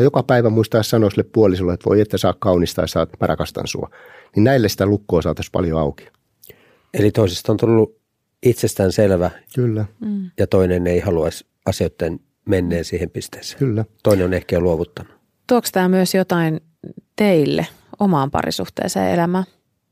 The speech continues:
Speaker 3: nämä kokemukset?
Speaker 1: Kyllä, totta kai ne ilman muuta
Speaker 3: Mm.
Speaker 1: tekee.
Speaker 3: Mitä nämä tekee niin kuin näkyväksi?
Speaker 1: No kyllä, se on suoraan sanoen sitä toisen arvostusta enemmän, että sitä muistaa mainita niitä määrättyjä sanoja joka päivä, että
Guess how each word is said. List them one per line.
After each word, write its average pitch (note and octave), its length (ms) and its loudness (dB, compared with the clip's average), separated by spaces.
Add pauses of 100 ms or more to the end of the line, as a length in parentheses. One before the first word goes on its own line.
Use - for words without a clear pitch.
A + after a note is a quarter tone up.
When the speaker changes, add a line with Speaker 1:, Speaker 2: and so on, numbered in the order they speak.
Speaker 3:
nämä F#3+ 160 0
kokemukset? - 600 -4 (200)
Speaker 1:
Kyllä, C3+ 300 2
totta E3 280 -2
kai A2 220 2
ne F2 80 0 (880)
ilman A2 180 0
muuta G#3 240 4
Speaker 3:
Mm. G3 60 2
Speaker 1:
tekee. F#3+ 320 -4 (380)
Speaker 3:
Mitä A3 220 2
nämä C#3+ 180 0
tekee D#3 360 -2
niin D#3 100 -4
kuin D#3+ 120 -4
näkyväksi? - 560 -4 (220)
Speaker 1:
No C#3 220 0
kyllä, G#2+ 260 2
se B2+ 120 0
on A#2 80 2
suoraan B2 340 4
sanoen A2+ 360 2
sitä A2+ 280 0 (100)
toisen A2 320 2
arvostusta E2+ 600 0
enemmän, D#2 360 -2 (180)
että - 260 -4
sitä - 180 -6 (220)
muistaa F2 440 -2
mainita D#2+ 400 -2
niitä D#2+ 180 -2
määrättyjä D#2+ 440 0
sanoja - 340 -2
joka - 220 -6
päivä, - 380 -6
että - 200 -20